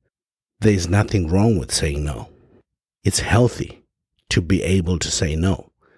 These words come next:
Because if you're one of those people that are always saying yes, then saying, you're saying yes to some of the things that you really don't like, right? What are you saying? Why are you saying yes all the time? You're trying to fit in.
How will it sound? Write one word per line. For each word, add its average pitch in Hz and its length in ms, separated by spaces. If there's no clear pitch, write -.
Because 95 380
if 101 160
you're 127 100
one 120 220
of 127 100
those 113 220
people 113 360
that 90 140
are 90 100
always 113 360
saying 104 320
yes, - 560
then 135 180
saying, 127 260
you're 113 140
saying 120 280
yes 107 240
to - 100
some 113 180
of 107 140
the 95 80
things 104 320
that 92 260
you 113 160
really 113 300
don't 107 260
like, - 400
right? 101 300
What 143 140
are 170 40
you 147 180
saying? 104 300
Why 127 180
are 175 60
you 143 120
saying 135 280
yes 113 260
all 113 140
the 98 100
time? 139 300
You're 113 180
trying 101 280
to 90 60
fit 92 280
in. 110 220